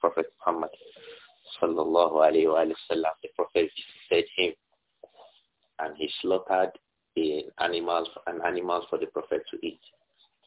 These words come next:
He was visited by the Prophet, sallallahu alayhi wa sallam, by Abu Bakr and Umar at the same time. How is that as a host? You're a man,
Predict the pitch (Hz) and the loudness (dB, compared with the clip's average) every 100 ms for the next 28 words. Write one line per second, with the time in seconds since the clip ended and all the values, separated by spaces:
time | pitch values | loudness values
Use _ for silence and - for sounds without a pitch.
0 | _ _ _ - 80 78 71 90 - - | _ _ _ -4 0 0 -2 -6 -6 0
1 | 90 85 78 78 78 - 90 - 85 - | 0 2 0 -2 -2 -2 -4 -2 -6 -6
2 | _ - - 85 80 82 80 76 78 78 | _ -10 -6 -4 -2 -2 0 0 0 0
3 | 76 73 - 80 80 - _ - _ - | -2 -6 -8 -6 -6 -10 _ -20 _ 0
4 | 76 - 80 90 87 90 - 85 80 92 | 2 2 0 0 2 0 0 -2 0 0
5 | 87 78 90 - - - 90 - 85 - | 2 2 2 0 -4 0 -2 0 -2 -2
6 | - - _ _ - 110 123 110 - 95 | -10 -20 _ _ 2 6 8 6 6 6
7 | - 80 - 80 82 85 - - - - | 6 2 2 -2 4 2 2 -18 -20 -20
8 | - - - _ _ _ _ _ - 82 | -20 -20 -20 _ _ _ _ _ 2 4
9 | 82 87 92 82 - | 4 4 4 2 -4